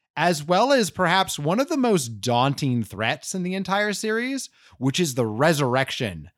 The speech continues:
of the Dark Lord Vashna. How do, how do you feel about this book, Au-, uh, August?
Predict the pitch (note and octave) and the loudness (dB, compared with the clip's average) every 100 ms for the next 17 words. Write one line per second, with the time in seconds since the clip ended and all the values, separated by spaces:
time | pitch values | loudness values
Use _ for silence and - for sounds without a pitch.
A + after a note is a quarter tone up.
0 | _ _ _ C3+ A#2 A2+ B2+ A#2+ - A2+ | _ _ _ -4 -2 0 0 0 -2 -4
1 | G2+ F#2 A2 G#2 - G2+ E2+ F#2 _ _ | -4 -4 -4 -4 -4 -8 -12 -16 _ _
2 | _ _ - G#3+ B3 F#3 A3 G#3 A#3+ - | _ _ 0 2 4 4 4 4 4 4
3 | E3 B2+ G#2+ - F#2+ - F2 E2+ G2 G2 | 4 4 2 -2 -6 -4 -6 -6 -6 -6
4 | G#2 F#2+ G#2+ G2 - - | -6 -4 -4 -6 -10 -14